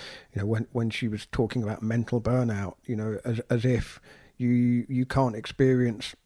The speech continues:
you know, sort of, I guess, highs and lows. I mean, uh, as you say, it was brave of her to, um, talk about the, the,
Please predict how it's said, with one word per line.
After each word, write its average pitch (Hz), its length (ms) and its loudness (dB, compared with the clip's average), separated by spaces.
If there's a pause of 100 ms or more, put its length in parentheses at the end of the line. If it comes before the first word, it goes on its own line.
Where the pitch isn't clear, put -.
you 131 80 -2
know, 117 260 -2
sort 131 200 0
of, 107 180 -6
I 120 80 -2
guess, 123 200 0
highs 127 520 4
and 123 220 2
lows. 120 440 4
I 120 60 0
mean, 120 680 4
uh, 117 320 -6 (260)
as 123 180 2
you 123 60 0
say, 120 400 6
it 123 80 2
was 135 180 6
brave 123 320 4
of 104 120 -2
her 110 120 2
to, 110 320 0 (420)
um, 104 460 0 (140)
talk 117 180 4
about 110 200 0
the, 110 280 -2
the, 107 240 -2